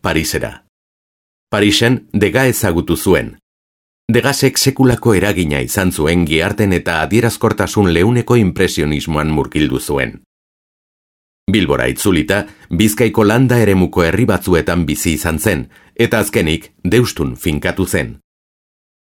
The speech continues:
Inpresionismoaren jarraibideei men eginda, aire zabalean margotzen aritu zen. Arestian aipatutako herrietan euskal landa eremua ezagutu zuen eta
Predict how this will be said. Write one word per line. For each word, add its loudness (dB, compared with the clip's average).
Inpresionismoaren 2
jarraibideei 0
men -2
eginda, -2
aire 0
zabalean 0
margotzen 0
aritu -6
zen. -6
Arestian 0
aipatutako -2
herrietan 0
euskal -2
landa 2
eremua 2
ezagutu -2
zuen 0
eta 0